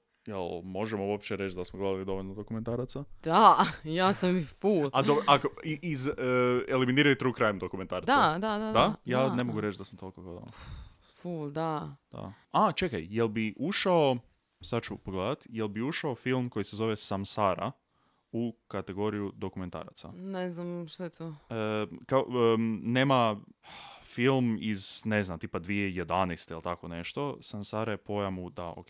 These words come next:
Speaker 1: hvala puno na tome. Film iz dvije jedanaeste, e,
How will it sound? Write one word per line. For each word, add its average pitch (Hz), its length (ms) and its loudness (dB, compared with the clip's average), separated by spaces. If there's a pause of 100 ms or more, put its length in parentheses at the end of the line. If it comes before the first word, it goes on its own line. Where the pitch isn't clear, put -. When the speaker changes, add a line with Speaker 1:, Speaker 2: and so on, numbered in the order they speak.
Speaker 1:
hvala 87 340 -8
puno 90 320 -10
na 90 120 -10
tome. 95 320 -8 (440)
Film 113 340 -2
iz 95 160 -8
dvije 101 400 -8
jedanaeste, 107 640 -4
e, 131 120 2